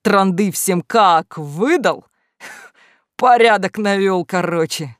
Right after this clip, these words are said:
Грозный был усраться. А парочки наши единяться таким способом запретил еще лет двести. Типа мозги сгорят так напрягаться. Пусть трахаются как нормальные люди и все такое.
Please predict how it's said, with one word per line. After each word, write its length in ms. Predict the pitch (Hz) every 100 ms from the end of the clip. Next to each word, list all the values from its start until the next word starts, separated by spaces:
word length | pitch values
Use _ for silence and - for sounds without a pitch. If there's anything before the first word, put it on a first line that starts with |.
| _
Грозный 680 | 147 165 160 185 220 170 156
был 180 | 151 147
усраться. 760 | 131 - 160 147 131 - - - _ _ _ _
А 160 | 185 185
парочки 540 | - 226 214 - -
наши 360 | 170 160 - 175
единяться 680 | 175 180 190 196 208 190 165
таким 300 | 165 175 170
способом 600 | - 196 190 175 175 165
запретил 560 | 170 185 180 196 202
еще 280 | 180 175 185
лет 280 | 190 180 147
двести. 640 | 170 196 180 147 - - _ _ _
Типа 240 | - 185 170
мозги 420 | 180 190 175 190
сгорят 460 | 165 175 165 160 -
так 180 | 165
напрягаться. 760 | 165 151 170 160 160 - - - _ _ _ -
Пусть 200 | 285 220
трахаются 500 | 208 190 196 175 180
как 200 | 196 190
нормальные 600 | 202 214 196 160 156 156
люди 580 | 143 131 - 139 - -
и 60 | -
все 260 | - -
такое. 540 | - 107 - 143 139